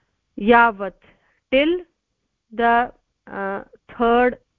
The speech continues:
till the three days of the dinitrayam, till the third day of the March, vrishtihi bhavitum na, there, no rain will happen। So,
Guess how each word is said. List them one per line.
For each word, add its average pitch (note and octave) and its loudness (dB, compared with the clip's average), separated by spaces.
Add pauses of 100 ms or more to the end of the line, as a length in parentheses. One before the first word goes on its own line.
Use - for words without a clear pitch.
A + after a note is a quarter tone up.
(120)
till A#3 -4
the B3 2 (100)
three C4 -2
days G#3+ 0
of F#3 -6 (200)
the G3+ -10
dinitrayam, G3+ -2 (480)
till A#3 -2
the A#3+ 2 (360)
third B3 2
day A3+ 2
of G3+ -2 (100)
the G#3 -6
March, G3+ -4 (500)
vrishtihi B3 0
bhavitum G#3+ -2
na, G3+ -4
there, G#3 0
no A#3+ 0
rain A#3 -2
will F#3+ -6
happen। F3+ -12 (920)
So, G#3+ -10